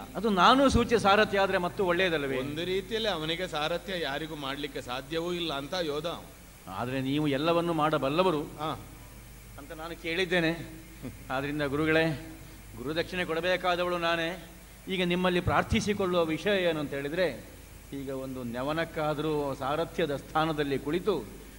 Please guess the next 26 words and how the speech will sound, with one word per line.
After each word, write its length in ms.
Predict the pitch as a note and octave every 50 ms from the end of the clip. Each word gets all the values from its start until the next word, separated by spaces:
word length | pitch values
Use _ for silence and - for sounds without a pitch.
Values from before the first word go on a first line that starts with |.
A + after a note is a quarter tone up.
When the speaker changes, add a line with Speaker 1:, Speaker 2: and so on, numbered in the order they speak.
| - - -
Speaker 1:
ನಮ್ಮ 280 | B2+ C3 B2+ B2+ A#2 B2
ಅಣ್ಣನ 240 | C#3+ D#3+ D#3+ D#3+
ಮರ್ಯಾದೆ, 540 | D#3 D3+ D3 D3 C#3+ C#3 C#3+ C3+ C3 C#3 C#3 C3+ B2+ - - - - - -
ನಮ್ಮ 220 | C3 C#3 C3 C3 B2+
ದೇಶದ 300 | B2+ D3+ F3 E3+ E3+ F#3+
ಮರ್ಯಾದೆ, 800 | E3 D#3+ D3+ D3 C#3+ C#3+ C#3+ C3+ C#3 C#3 C3 B2+ - - - - - - C#3+
ಒಟ್ಟಾರೆ 460 | F3 F3+ F3 A3 A3 A#3 B3 B3+ B3+
ನಮ್ಮ 220 | A#3 G#3+ G#3 G#3+
ಮರ್ಯಾದೆ 420 | G#3 F#3 E3+ F3+ G#3 G#3+ G#3+ G#3 G3
ಉಳಿಸುವ 320 | F#3 G3 G3 G3 G3+ F3
ಕೆಲಸ 300 | - F3 E3+ F#3+ F3+ F3+
ನೀವು 240 | G#3+ F#3+ F3 E3 D#3+
ಮಾಡಬೇಕು, 560 | D3+ D3 D3+ D#3+ D#3+ D#3+ D#3 D#3 D#3+ D3 A2+ - - - - -
ಇದು 120 | D#3 D3+
ಬೇಗ 360 | C3+ G#2+ C#3 D3+ F#3 G#3 G3 G#3+
ಆಗಬೇಕು 480 | G3 F3+ F3 D#3+ D#3+ D3+ D3 C#3+ C#3+
ಅಂತ 120 | D#3+ G3+ G#3
ಅಣ್ಣ 180 | C#3+ C3 D3+
ಹೇಳಿದ್ದಾನೆ. 400 | D3+ C3 C#3 G3 E3+ B2 G#2 F#2 F2 - - - - - - - - - - - - - - -
Speaker 2:
ಅವನ 200 | C3+ C#3+ D#3 F3
ತಂಗಿ 320 | D3+ - C#3+ C#3+ D3+ E3+ G3+
ಹೌದು 280 | G#3 A3+ A3+ G3 D#3
ನೀನು. 220 | C3+ B2 G#2+ F#2 - - - - - - - - - - - - - - - - - - - - - - - - - - - - - - - - D#3 -
Speaker 1:
ಯಾಕೆ? 400 | - - - - G#3 G3 G3 F#2+ G2 - - - A3+
Speaker 2:
ನೆವನಕ್ಕಲ್ವ 600 | B3+ C4+ C4+ C4 B3+ A#3 G3 F#3 G#3 G3 G3 F3+
ಕೂತ್ಕೊಳ್ಬೇಕಾದ್ದು? 760 | D#3+ E3+ E3 D3+ D#3+ D#3+ D3 C3+ B2+ - - G2+ - - -